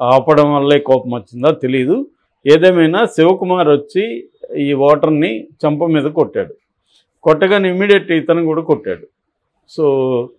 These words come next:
కొట్టగానే వీళ్ళ అనుచరులు అక్కడ ముగ్గురు నలుగురు ఉన్నారు, వాళ్ళు వచ్చి అతన్ని బాగా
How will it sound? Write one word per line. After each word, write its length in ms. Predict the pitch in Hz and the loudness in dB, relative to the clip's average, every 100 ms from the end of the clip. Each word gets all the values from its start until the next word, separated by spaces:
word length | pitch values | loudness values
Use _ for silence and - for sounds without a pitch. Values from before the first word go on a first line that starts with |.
| _ _ _ _ _ _ - - | _ _ _ _ _ _ -20 -8
కొట్టగానే 720 | 156 151 170 180 175 226 233 | -4 0 2 2 2 -2 -4
వీళ్ళ 280 | 170 156 156 | -2 0 4
అనుచరులు 760 | 151 190 196 202 175 160 135 127 | 4 2 0 0 2 2 4 2
అక్కడ 200 | 127 127 | 0 -4
ముగ్గురు 300 | 123 120 131 | -4 -4 -4
నలుగురు 360 | 131 127 123 | -4 -4 -4
ఉన్నారు, 280 | 127 135 131 | -6 -6 -4
వాళ్ళు 460 | 185 185 131 131 135 | -2 0 0 0 -2
వచ్చి 380 | 131 180 165 131 | -4 -6 -4 -2
అతన్ని 360 | 120 123 120 | -2 -4 -6
బాగా 680 | 110 123 127 127 117 101 - | -2 0 2 4 2 0 -4